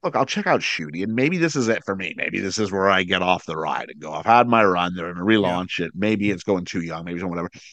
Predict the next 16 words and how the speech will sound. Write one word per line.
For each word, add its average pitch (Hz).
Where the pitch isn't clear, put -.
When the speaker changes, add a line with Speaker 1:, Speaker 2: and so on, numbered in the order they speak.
Speaker 1:
And 131
I'm 185
really 127
excited 113
about 82
the 82
new 80
season. 123
And 73
I 107
didn't 120
even 110
know, 101
even 98
after 95
the 90